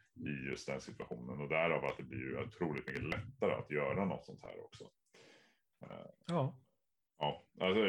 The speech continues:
Speaker 1: om jag se-, försöker sätta mig i hennes sits.
Speaker 2: Ja, nej, men alltså, visst, det, det, det är ju precis som du säger, liksom, det, ja, men det där händer på andra sidan jorden. Det är liksom,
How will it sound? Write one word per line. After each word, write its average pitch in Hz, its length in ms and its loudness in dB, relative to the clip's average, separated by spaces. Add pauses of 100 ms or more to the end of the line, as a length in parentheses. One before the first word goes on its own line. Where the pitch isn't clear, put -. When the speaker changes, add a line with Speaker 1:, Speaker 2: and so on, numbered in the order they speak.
(120)
Speaker 1:
om 85 120 6
jag 80 120 4
se-, 87 180 4
försöker 85 320 0
sätta 78 260 -4
mig 73 200 0
i - 40 -2
hennes 78 500 -4 (1000)
sits. - 240 -12
Speaker 2:
Ja, 226 360 6 (120)
nej, 269 120 6
men 254 340 4
alltså, 240 180 4
visst, 247 420 4
det, 247 160 8
det, 214 260 6
det 214 100 6
är 226 140 10
ju 202 180 2
precis 220 340 4
som 208 120 0
du 190 60 -2
säger, 147 340 2
liksom, 147 280 -4
det, 190 160 6
ja, 196 180 4
men 202 160 8 (320)
det 196 80 2
där 175 140 6
händer 175 340 6
på 170 100 -2
andra 170 300 6
sidan 165 360 2
jorden. 190 160 -10 (260)
Det 156 420 8
är 160 40 6
liksom, 143 580 0